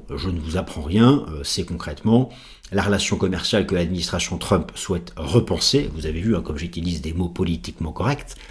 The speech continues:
avec ses principaux partenaires commerciaux, la Chine, le Canada, le Mexique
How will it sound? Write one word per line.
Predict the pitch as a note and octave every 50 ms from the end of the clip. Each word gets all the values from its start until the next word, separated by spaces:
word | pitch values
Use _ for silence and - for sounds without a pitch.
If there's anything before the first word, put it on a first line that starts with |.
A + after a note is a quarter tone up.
| - - - - - - - -
avec | - F#2 F2+ G2 B2 C3 B2+ - - - -
ses | - - - B2+ -
principaux | - A#2 A2+ - - G2+ G2+ - A#2+ B2+ B2
partenaires | - - - G2 - - - F2 E2+ F2 F2+ E2+ E2 - -
commerciaux, | - - F2+ - - - - - C3+ C#3+
la | C3 F2+ -
Chine, | - - A2+ G#2
le | E2+ E2
Canada, | - E2 D#2+ D#2+ E2 E2 G2+ G#2+ G#2 - - - - - - - - -
le | - - G#2+
Mexique | G#2+ G#2 - - - - A#2 - - -